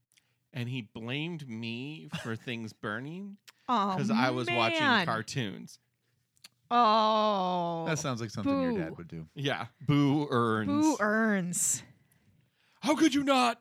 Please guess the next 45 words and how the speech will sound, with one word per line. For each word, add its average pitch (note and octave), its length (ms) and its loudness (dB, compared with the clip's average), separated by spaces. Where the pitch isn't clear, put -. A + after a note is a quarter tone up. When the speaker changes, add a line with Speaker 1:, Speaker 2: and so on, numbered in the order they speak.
Speaker 1:
I'm F#3 160 -4
like, D#3+ 260 -2
I F4 140 2
was E4+ 160 2
watching, - 540 -4
what? G#4 240 -2
None G4+ 200 2
of B3+ 120 0
this G#3+ 140 6
Speaker 2:
I'm F4+ 160 8
a G#4 60 6
Speaker 1:
makes - 140 0
Speaker 2:
child. F#4+ 640 10
Hey, D#4 180 6
Speaker 3:
Yeah. C#4+ 200 0
Speaker 2:
hey. G4+ 560 6
Speaker 3:
<laughs> A3 100 -12
You're F#3 120 6
Speaker 1:
Well, A#3+ 80 12
Speaker 3:
the A3+ 40 8
one A3 100 8
Speaker 1:
yeah. - 60 8
Speaker 3:
who C3 40 4
fell F3+ 280 4
asleep, E3 540 2
dummy. C3 500 -2
Speaker 1:
This C4+ 260 -2
is, C#3+ 180 -4
this D3+ 280 4
is B2 180 -2
what A#2+ 260 2
I A2+ 100 4
reminded G#2 500 0
myself A2 440 -6
Speaker 2:
Yeah. B3 180 2
Speaker 1:
of, A2+ 200 2
like, A#2+ 260 -6
when C3 200 -4
the C3 80 -2
last A2 300 2
time A2+ 140 0
I G#2 80 -2
thought - 240 -6
of - 100 -10
it, - 140 -12